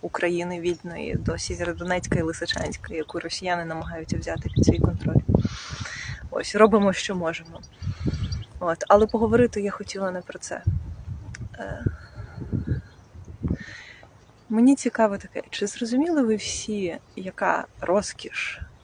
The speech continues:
ходити зараз українською землею? Як дорого коштує ця розкіш? І як швидко ця земля втрачається, якщо не розуміти, що вона є розкішшю?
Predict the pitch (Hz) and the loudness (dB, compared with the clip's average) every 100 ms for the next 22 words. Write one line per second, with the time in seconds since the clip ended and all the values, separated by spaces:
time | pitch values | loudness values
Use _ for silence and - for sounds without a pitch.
0 | - - - - 175 185 175 - 156 151 | -20 -20 -20 -8 -2 0 0 -4 -8 -8
1 | - - - 190 190 170 - - - - | -16 -20 -4 -2 -2 -2 -4 -4 -8 -14
2 | - - - - 180 180 - 165 160 175 | -20 -20 -14 -6 -4 -4 -4 -4 -4 -4
3 | 160 - 190 - - - - - 175 170 | -4 -4 -6 -8 -2 -2 -2 -4 -2 0
4 | 180 208 190 175 165 233 - - - 208 | 4 6 6 4 -2 -4 -8 -16 -2 2
5 | 196 - 175 170 - 185 - - - - | 2 -2 -4 -4 -4 -4 -2 -2 -4 -10
6 | - - - - - - - - 185 180 | -10 -10 -12 -16 -18 -20 -18 -6 -2 2
7 | 175 - - - - - 202 190 190 - | 2 0 -10 -12 -8 -6 -4 -2 -2 -2
8 | - 165 - - - - 190 180 185 185 | -4 -2 -2 0 -2 0 -2 0 0 2
9 | 170 - 185 - 190 165 151 - 165 156 | 4 4 0 2 4 4 2 -4 -4 -4
10 | - - 160 160 165 185 175 - 165 - | -6 -8 -8 -8 -4 -2 -2 -6 -12 -18
11 | - - - _ - - - - - - | -20 -20 -20 _ -20 -20 -20 -20 -20 -16
12 | - 180 175 170 170 156 - - - - | -8 -2 -2 0 0 0 -2 -8 -12 -12